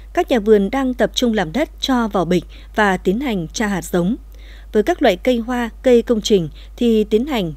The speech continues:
chiết ghép, nhân giống. Ngoài những loại hoa thông thường như hoa đồng tiền, ngọc thảo, dạ yến thảo, cát tường, thì năm nay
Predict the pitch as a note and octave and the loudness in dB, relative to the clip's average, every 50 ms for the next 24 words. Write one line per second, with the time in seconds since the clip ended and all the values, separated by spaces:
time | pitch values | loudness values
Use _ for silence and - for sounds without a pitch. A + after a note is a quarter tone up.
0 | - - - D4 D4 - C#4 D#4 F4+ - - G#3+ G#3 F#3 E3+ - F#3 F3 F3+ A#3 | -8 -6 -6 -6 -2 -2 -2 -2 -2 -2 0 0 0 2 2 2 2 2 2 -2
1 | D4+ - - - - - - - - - - - - - - A3 A#3 A3+ A3 G#3 | -4 -8 -14 -20 -20 -20 -20 -20 -20 -20 -20 -20 -18 -8 -4 -2 0 2 4 4
2 | G#3+ A3 - D#4 F4+ E4+ D4 A#3 G#3+ G3+ C4 C4+ C4+ C4 - C4+ A#3+ A3 - A#3 | 4 4 4 2 0 0 0 0 0 0 -2 -2 -2 -2 -2 -2 -2 2 2 2
3 | G#3 F#3 E3 D3 - - - - - A3+ A#3+ A#3 A3 B3 A#3+ G#3+ G3+ F3 D3+ D3 | 2 2 0 -4 -8 -14 -12 -4 0 2 2 2 2 0 0 0 -2 -2 0 2
4 | G3+ F#3+ F3 D#3+ C#3+ - - G3 F#3+ E3+ - - G#3+ G3+ F3 D3+ D3+ - G3 - | 2 2 2 2 -2 -6 -4 -2 -2 -2 -2 -4 -4 -4 -4 -4 -6 -6 -6 -6
5 | - F#3 F#3 A#3+ - C#4 G#3 D#3 D3+ - D#4 - - - G#3+ F#3+ E3+ D3 - - | -4 -4 -4 -4 -2 -2 -4 -4 -4 -4 -6 -4 2 4 4 4 4 0 -6 -14
6 | - - - - A3+ A3+ B3 C#4 C4+ B3+ C4 B3+ B3 | -20 -16 -4 -2 0 2 2 0 0 0 0 0 0